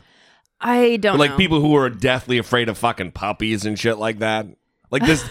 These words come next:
Speaker 1: <laughs>
Speaker 2: giant dude with, like, tattoos on his neck, and he's afraid of, of, of puppies.
Speaker 1: Yeah, I should start pretending that I'm afraid of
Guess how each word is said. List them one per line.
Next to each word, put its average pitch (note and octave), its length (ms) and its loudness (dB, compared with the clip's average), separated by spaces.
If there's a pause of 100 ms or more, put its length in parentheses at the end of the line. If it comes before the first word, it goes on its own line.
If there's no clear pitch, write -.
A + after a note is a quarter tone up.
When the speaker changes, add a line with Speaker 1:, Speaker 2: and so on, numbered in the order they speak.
(120)
Speaker 1:
<laughs> - 140 -20
Speaker 2:
giant E3+ 680 0
dude D3 300 4
with, B2 100 0
like, A#2+ 140 -2
tattoos C3+ 540 2
on A2+ 140 0
his G2 120 -4
neck, G#2 240 0
and A2 80 -2
he's G2+ 140 -2
afraid A#2 380 0
of, F2+ 240 -4
of, F#2+ 360 -2
of F#2+ 200 -6
puppies. D#2 720 -6 (180)
Speaker 1:
Yeah, G#3+ 180 2
I F#3 60 2
should G#3+ 180 -6
start - 180 0
pretending F#3+ 440 -4
that E3+ 120 -2
I'm D#3+ 260 -2
afraid F3 320 -4
of D#3+ 260 -6